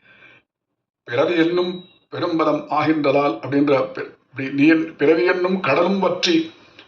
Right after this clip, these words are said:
பெரும்பதம் ஆகின்றதால், இரவு செய்யும் பாவக்காடு தீக்கொளி வேகின்றதால்" அப்படின்ற ஒரு அடி வரும்போது ரெண்டு கையும் கூப்புறார்.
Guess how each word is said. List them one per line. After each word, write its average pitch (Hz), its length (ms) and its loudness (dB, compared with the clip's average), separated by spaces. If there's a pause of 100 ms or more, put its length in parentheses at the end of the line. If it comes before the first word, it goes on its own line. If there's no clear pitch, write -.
(100)
பெரும்பதம் 160 560 0
ஆகின்றதால், 143 680 2 (1300)
இரவு 156 240 0
செய்யும் 165 420 2
பாவக்காடு 151 680 2
தீக்கொளி 160 460 2
வேகின்றதால்" 139 680 2
அப்படின்ற 139 300 0
ஒரு 131 100 -2
அடி 135 160 0
வரும்போது 135 520 0
ரெண்டு 135 200 -2
கையும் 143 280 -2
கூப்புறார். 135 360 -6